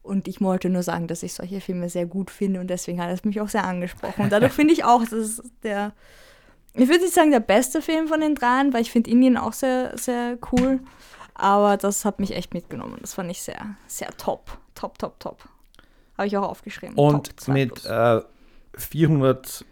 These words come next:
Speaker 2: vi-, über vierhundertvierzigtausend Besuchern, ähm, auch einer der Top drei meistbesuchten Filme, glaub ich. Ich habe jetzt ehrlich gesagt die Best-, die Rangliste nicht mehr angeschaut, aber ist auf jeden Fall sehr weit vorne dabei.
Speaker 1: Mhm.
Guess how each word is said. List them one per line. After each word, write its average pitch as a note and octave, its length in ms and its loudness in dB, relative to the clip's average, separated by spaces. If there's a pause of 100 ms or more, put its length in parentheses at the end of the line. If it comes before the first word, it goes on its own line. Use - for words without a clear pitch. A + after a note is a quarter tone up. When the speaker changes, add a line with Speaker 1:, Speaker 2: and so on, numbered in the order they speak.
(680)
Speaker 2:
vi-, C#3 160 -12
über D#3 200 6
vierhundertvierzigtausend D3 920 0
Besuchern, D3 640 -2 (840)
ähm, A#2 600 4 (520)
auch F#2+ 300 -2
einer G#2 260 -2
der G2 240 -4 (1160)
Top - 360 0
drei C3+ 500 8 (220)
meistbesuchten A#2+ 920 -2
Filme, A2 540 2
glaub F#2 320 0
ich. - 300 -6
Ich - 120 -6
habe G#2 140 2
jetzt - 280 -8
ehrlich A2 180 -2
gesagt - 260 -8
die - 40 -6
Best-, - 380 -6
die G#2 140 -2
Rangliste G2 500 -2
nicht - 180 -4
mehr F2+ 100 -2
angeschaut, F#2+ 260 -2
aber A2+ 80 4
ist A2+ 80 2
auf G#2 80 -2
jeden G#2 120 0
Fall A2 120 -2
sehr G#2 180 0
weit F#2 140 2
vorne G2 320 -2
dabei. G#2 420 2
Speaker 1:
Mhm. - 40 -6